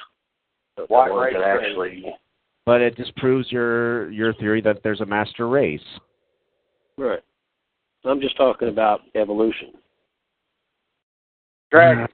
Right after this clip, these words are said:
Speaker 1: We've al-, we've always been the forefront of everything, in the forefront of war, in the forefront of technology. Um,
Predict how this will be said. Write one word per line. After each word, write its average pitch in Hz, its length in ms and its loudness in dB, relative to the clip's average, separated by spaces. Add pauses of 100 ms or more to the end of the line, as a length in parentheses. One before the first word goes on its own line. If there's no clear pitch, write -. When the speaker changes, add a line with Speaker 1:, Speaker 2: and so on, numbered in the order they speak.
(220)
Speaker 1:
We've 104 160 -8
al-, 110 220 2
we've 110 200 0
always 117 260 4
been 123 180 -4
the 117 160 -4
forefront 123 480 0
of 104 120 -6
everything, 101 680 -8 (220)
in 87 140 -12
the 85 120 -12
forefront 101 400 -2
of 90 60 -6
war, 123 380 4
in 107 80 -6
the 98 120 -14
forefront 101 360 -12
of - 120 -20
technology. 113 840 -4 (500)
Um, 85 220 -16